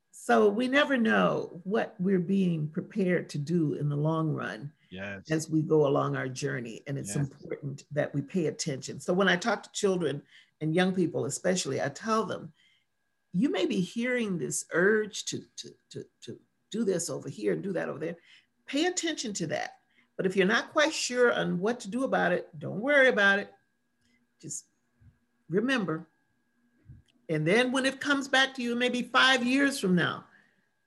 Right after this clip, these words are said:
Speaker 1: "Oh, I was supposed to write that story."
Speaker 2: Yes.
Speaker 1: Didn't I hear that before? <laughs>
Speaker 2: Yes. You know, that, that, that is some great advice. Um, I have one more final question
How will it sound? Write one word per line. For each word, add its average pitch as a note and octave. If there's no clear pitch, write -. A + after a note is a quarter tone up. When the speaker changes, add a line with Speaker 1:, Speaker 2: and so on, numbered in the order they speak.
Speaker 1:
"Oh, A3
I D3+
was D3+
supposed F#3+
to F#3
write F3+
that D#3+
story." F3
Speaker 2:
Yes. G2+
Speaker 1:
Didn't B3
I F4
hear E4+
that C4+
before? B3+
<laughs> E4+
Speaker 2:
Yes. F3
You G3+
know, F#3
that, E3+
that, F#3
that G#3+
is F#3
some D3
great D3+
advice. C#3+
Um, C#3
I G3+
have E3
one F#3
more F#3+
final F3
question E3